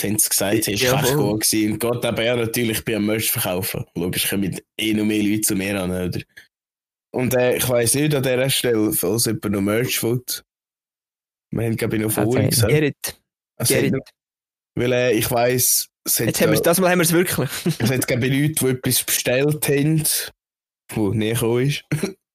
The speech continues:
Speaker 1: Aber dort, äh, nicht dabei gewesen sind oder keins geholt haben. Also, feel free. Es hat noch
Speaker 3: Mhm.
Speaker 1: gehört, es hat noch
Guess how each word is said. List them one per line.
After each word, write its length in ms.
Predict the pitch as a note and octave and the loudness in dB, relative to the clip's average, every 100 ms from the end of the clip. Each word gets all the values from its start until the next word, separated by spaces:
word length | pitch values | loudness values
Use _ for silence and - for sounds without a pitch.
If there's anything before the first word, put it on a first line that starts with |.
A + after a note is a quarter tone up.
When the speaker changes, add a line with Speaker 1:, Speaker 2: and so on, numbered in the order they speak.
| _ _ _ _ _ _ _ _ _ - | _ _ _ _ _ _ _ _ _ 0
Speaker 1:
Aber 200 | B2+ B2+ | 2 2
dort, 320 | A#2+ B2+ - | 0 0 2
äh, 140 | A2 - - _ _ | 0 0 -6 _ _
nicht 240 | A2+ A#2 A2+ | -2 -2 0
dabei 160 | A2+ | 0
gewesen 300 | A#2+ B2 A2 | 0 0 0
sind 220 | A2 G#2+ G#2 | 0 0 0
oder 200 | G#2 G2+ | -2 -2
keins 320 | A2 G#2+ - | 0 0 0
geholt 340 | A2+ A#2 D3 | 0 -2 -2
haben. 220 | A2+ F2 E2 | -4 -2 -2
Also, 460 | A#2+ D#2 E2 B1 - | -2 -2 -4 -6 -6
feel 280 | - G2+ G2 | -4 -2 -2
free. 440 | - F#2 A#2 C#3 D3+ | -2 -2 0 0 -2
Es 120 | - A#2 | -4 -2
hat 100 | B2 | 2
noch 120 | A#2 | 2
Speaker 3:
Mhm. 40 | |
Speaker 1:
gehört, 320 | A2 A2+ A#2+ | 2 2 2
es 120 | A#2 A#2+ | 0 0
hat 140 | G#2 | 0
noch 280 | G2+ G2+ | -2 -2